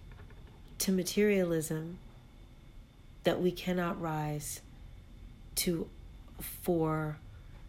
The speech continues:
the fourth dimension? Supposedly the things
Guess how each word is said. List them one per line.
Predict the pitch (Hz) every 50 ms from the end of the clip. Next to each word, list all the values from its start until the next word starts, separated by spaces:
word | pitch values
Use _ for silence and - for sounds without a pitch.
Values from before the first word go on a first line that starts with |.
| - - - - - - - - - - - -
the | 160 165
fourth | 156 - - 165 151 151 156
dimension? | - 160 160 156 160 170 156 - - 175 165 160 - - - - - - - - - - - - - - - - - - - - - - - - - - - - - - -
Supposedly | - - - 165 - 175 180 175 170 - - - - 180 175
the | 165 170
things | 156 - - 180 175 175 175 175 170 170 170 165 -